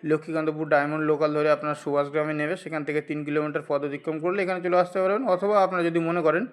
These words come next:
ক্যানিং লোকাল ধরে, আহ, কালিকাপুর যদি আপনারা নামেন, সেখান থেকে, আহ, দেড় কিলোমিটার পথ, অর্থাৎ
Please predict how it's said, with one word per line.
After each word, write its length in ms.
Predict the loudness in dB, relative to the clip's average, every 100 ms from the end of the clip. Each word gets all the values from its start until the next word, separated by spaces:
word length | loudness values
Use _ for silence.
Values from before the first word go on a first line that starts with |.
| -12 _ _ _ -2
ক্যানিং 340 | 2 2 4
লোকাল 300 | 6 6 6
ধরে, 180 | 4 2
আহ, 1080 | 0 -8 _ _ _ 2 6 6 6 4 0 -12 _ 2
কালিকাপুর 480 | 4 4 2 0
যদি 220 | 0 2 2
আপনারা 240 | 4 2
নামেন, 220 | 0 -4
সেখান 320 | -4 0 0
থেকে, 180 | 0 -2
আহ, 680 | -4 -6 -20 _ 0 4 6
দেড় 180 | 4 2
কিলোমিটার 420 | 2 0 2 0
পথ, 200 | 2 -2
অর্থাৎ 360 | -2 -4 -2